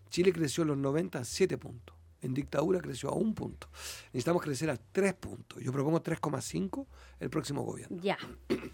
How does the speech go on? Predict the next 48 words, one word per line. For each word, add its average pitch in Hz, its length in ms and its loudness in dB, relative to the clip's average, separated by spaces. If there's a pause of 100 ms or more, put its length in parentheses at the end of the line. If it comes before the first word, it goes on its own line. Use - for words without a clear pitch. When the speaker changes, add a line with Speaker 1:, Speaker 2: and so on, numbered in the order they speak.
(160)
Speaker 2:
Y 330 180 10 (100)
este 320 200 6
fondo 330 420 8
aparte. 156 460 4 (160)
Speaker 1:
El 151 100 6
fondo 175 220 10
catástrofe 175 440 6
Foncas 202 540 2
es 156 80 2
aparte 143 340 4
porque 160 120 -2
se 135 100 -4
financia 131 320 -2
de 131 40 0
otra 147 140 0
manera. 147 380 -2 (280)
Se - 140 2
va 139 40 10
a 131 40 6
financiar 139 300 4
con 143 140 4
el 127 100 6
uno 175 160 8
por 156 140 4
ciento - 520 0
de - 340 -2
la 131 100 4
minería 147 540 4
del 120 360 0 (100)
cobre. 117 400 8 (360)
Chile 190 200 4
exporta - 440 4
más 156 240 2
o - 40 2
menos, - 200 4
usted - 180 -2
tiene 170 140 -2
que - 80 -4
calcular, 165 400 2
cincuenta 151 400 -2
mil 165 180 4
millones 160 220 4
de - 80 -2
dólares 135 200 2
al 123 120 0
año 156 180 0
de 147 120 0
cobre. - 340 0